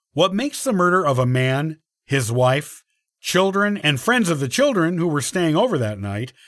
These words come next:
is that the murders were never solved. To this day, no one has any idea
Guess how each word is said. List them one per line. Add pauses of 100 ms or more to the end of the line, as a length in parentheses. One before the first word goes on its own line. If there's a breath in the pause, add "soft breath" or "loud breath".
(240 soft breath)
is
that
the
murders
were
never
solved. (580)
To
this
day, (320 soft breath)
no
one
has
any
idea